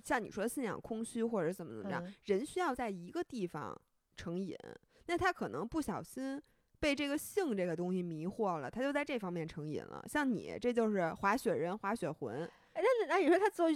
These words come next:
Speaker 2: 做音乐应该成瘾啊？
Speaker 1: 也是啊。
Speaker 2: 不是，我觉得他就整个这个 whole package 啊，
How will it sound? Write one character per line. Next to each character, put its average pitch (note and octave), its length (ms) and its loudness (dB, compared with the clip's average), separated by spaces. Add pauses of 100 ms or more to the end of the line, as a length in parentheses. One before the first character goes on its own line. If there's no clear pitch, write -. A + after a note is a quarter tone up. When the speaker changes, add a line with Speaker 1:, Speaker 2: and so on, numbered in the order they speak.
(140)
Speaker 2:
做 F4 160 4
音 D#4+ 220 6
乐 F4+ 240 8
应 B3 120 2
该 A#3 160 4
成 F#3+ 280 -4
瘾 F#3+ 180 -2
啊？ A2+ 280 -8 (680)
Speaker 1:
也 G3+ 200 -4
是 - 500 -2
啊。 - 120 -4
Speaker 2:
不 A#3 80 -2
是， C4+ 100 2
我 G3 200 6
觉 A#2+ 180 -2
得 A3+ 140 2
他 D#4 380 -2
就 C4 180 0
整 - 200 4 (100)
个 B3+ 180 4
这 A#3 120 0
个 D#3+ 80 -2
whole D4+ 240 -2
package - 640 -4
啊， - 100 -8